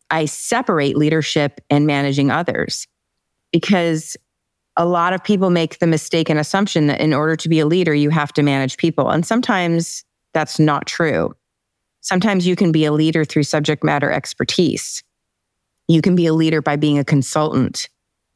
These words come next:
You can be a leader by being a speaker. There's a lot of ways you can lead and you don't have quote unquote direct reports in the conventional writing performance reviews kind of way, right?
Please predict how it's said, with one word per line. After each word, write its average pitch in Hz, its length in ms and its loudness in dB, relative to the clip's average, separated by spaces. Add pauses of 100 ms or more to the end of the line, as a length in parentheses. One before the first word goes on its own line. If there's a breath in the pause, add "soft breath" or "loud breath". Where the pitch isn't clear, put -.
(200)
You 165 120 2
can 175 120 4
be 165 140 2
a 156 80 2
leader 160 300 0
by 160 140 0
being 147 280 2
a 139 60 0
speaker. 160 800 -2
There's 185 180 0
a 202 60 2
lot 202 240 0
of 233 80 -4
ways 185 220 0
you 175 80 2
can 156 260 2
lead 151 380 2
and 156 180 2
you 147 80 2
don't 151 220 0
have 139 300 0
quote 147 240 0
unquote 135 360 -2
direct 135 480 -2
reports 139 580 -2
in 143 100 2
the 143 80 0
conventional 139 800 0
writing 143 340 0
performance 139 600 0
reviews 135 640 0
kind 131 280 0
of 127 80 -2
way, 143 440 0
right? 135 400 0